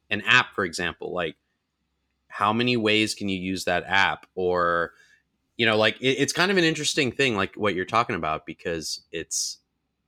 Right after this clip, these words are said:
I think there's so many ways to do it, but, but I think the crux of the matter is, is getting people to keep using your stuff, right? Because eventually, if they don't, maybe they'll go to a competitor or something better eventually. Like, I'm sure Amazon every day thinks about,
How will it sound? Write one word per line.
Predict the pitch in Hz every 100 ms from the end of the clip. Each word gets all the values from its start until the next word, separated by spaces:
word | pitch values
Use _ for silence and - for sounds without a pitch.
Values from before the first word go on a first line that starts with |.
| _
I | -
think | 117 110
there's | 98
so | 120
many | 104 104
ways | 95 95 -
to |
do | 85 107
it, | 90 -
but, | 85 -
but | 101
I | 107
think | 127 107
the |
crux | - - 110 -
of |
the | 120
matter | 113 117 120
is, | 127 120
is | 95 80
getting | 98 101 101
people | - 110 101
to | -
keep | - - 98 95
using | 82 87 95 87 90
your | 78
stuff, | 76 - 101 80 -
right? | 78 80 85 - - - - -
Because | 98 101 98
eventually, | 98 120 170 - 107 101
if | -
they | 87 85
don't, | 107 160 139 110 110 _ _
maybe | 82 87 95
they'll | 104
go | 104 113
to | 113 117 110
a |
competitor | 113 110 131 156 117 90
or | 85
something | 101 95 107
better | 104 147 123
eventually. | 82 85 - 78
Like, | 82 92
I'm | 92
sure | - 104
Amazon | 95 123 104 90 85
every | 85 85 80
day | 87 87
thinks | - 95 -
about, | 87 87 87